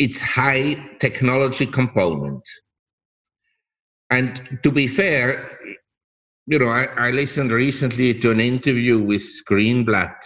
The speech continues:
and he's one of the very successful fund managers in the U S. He said, "Look, uh,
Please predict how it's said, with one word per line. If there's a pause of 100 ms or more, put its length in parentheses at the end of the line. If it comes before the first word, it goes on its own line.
(1200)
and
he's
one
of
the
very
successful
fund
managers
in
the
U
S.
He
said, (440)
"Look, (440)
uh,